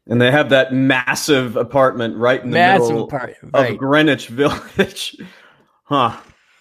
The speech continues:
Speaker 2: Oh, at least the Huxtables, you know, the Bill Cosby show.
Speaker 1: Yeah.
Speaker 2: They were in that, they're in that townhome, and you can see, okay, you know, they got the kitchen in the back and they got the man, but then it builds up.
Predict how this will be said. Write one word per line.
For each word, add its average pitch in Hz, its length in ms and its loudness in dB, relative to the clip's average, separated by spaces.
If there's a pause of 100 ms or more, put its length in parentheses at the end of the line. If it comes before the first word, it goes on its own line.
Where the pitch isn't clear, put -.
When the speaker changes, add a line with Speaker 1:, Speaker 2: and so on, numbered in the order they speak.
(720)
Speaker 2:
Oh, 143 800 -6
at 165 100 2
least 330 220 2
the 185 80 2
Huxtables, 104 640 -2
you 110 80 -8
know, 127 220 -2
the 110 80 -6
Bill 135 200 0
Cosby 143 440 -2
show. 139 400 -4 (360)
Speaker 1:
Yeah. 156 320 0
Speaker 2:
They 180 120 2
were 202 180 4
in 208 100 2
that, 175 260 2
they're 196 160 2
in 196 120 2
that 165 200 0
townhome, 170 680 2
and 160 100 -4
you 208 80 -6
can 196 100 -6
see, 226 240 -12
okay, 254 360 -2
you 202 120 -4
know, 196 140 -2
they 190 80 -6
got 180 160 -6
the 165 60 -12
kitchen 180 340 -8
in 175 120 -6
the 147 80 -6
back 139 400 0
and 131 80 -8
they 127 40 -8
got 127 180 -6
the 131 60 -10
man, 127 180 -6
but 135 120 -6
then 147 80 -4
it 117 120 -6
builds 131 300 0
up. - 320 -4